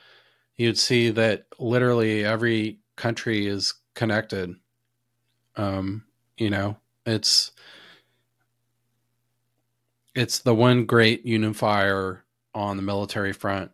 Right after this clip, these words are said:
You could be as dominant as you want on the lands, um, but, uh, if you don't have the seas, then, or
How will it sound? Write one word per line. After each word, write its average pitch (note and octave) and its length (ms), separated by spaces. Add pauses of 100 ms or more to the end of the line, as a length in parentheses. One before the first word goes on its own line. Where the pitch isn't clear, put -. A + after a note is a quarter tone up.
(100)
You A#2 200
could A2+ 200
be A2 480
as G2+ 200
dominant A#2 560
as A2 240
you A2 100
want A2 460
on A2 180
the G2+ 80
lands, A#2+ 720 (720)
um, G2+ 480 (120)
but, G#2 380
uh, G2+ 440 (120)
if A2+ 200
you A#2+ 60
don't A2+ 220
have A2 320
the G#2+ 120
seas, A2+ 840 (560)
then, G#2 640
or G#2+ 520